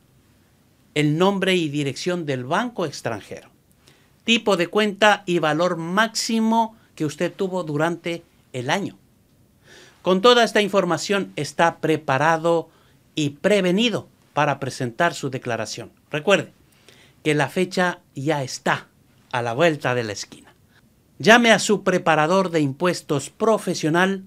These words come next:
para que le ayude con esta declaración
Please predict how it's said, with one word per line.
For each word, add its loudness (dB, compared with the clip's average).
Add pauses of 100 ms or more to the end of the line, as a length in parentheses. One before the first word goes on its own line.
(140)
para 0
que -4
le -2
ayude -4 (640)
con 0
esta -2
declaración -4